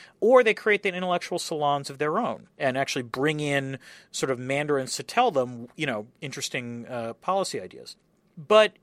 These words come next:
this is all to the good. It's, it's good that someone like Bill Gates or Mark Zuckerberg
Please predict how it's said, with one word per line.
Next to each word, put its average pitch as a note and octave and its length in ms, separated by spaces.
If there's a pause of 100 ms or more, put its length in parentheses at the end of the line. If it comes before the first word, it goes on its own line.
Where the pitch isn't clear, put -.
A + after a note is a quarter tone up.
this A#3+ 200
is B3+ 80
all C#4+ 160
to G3+ 100
the F#3+ 80
good. F3+ 260
It's, A2+ 140
it's D3 160
good G3+ 240
that F3+ 100
someone D#3+ 240
like A#2+ 200
Bill C3+ 160
Gates A#2+ 340
or A#2+ 80
Mark A2+ 260
Zuckerberg A2+ 580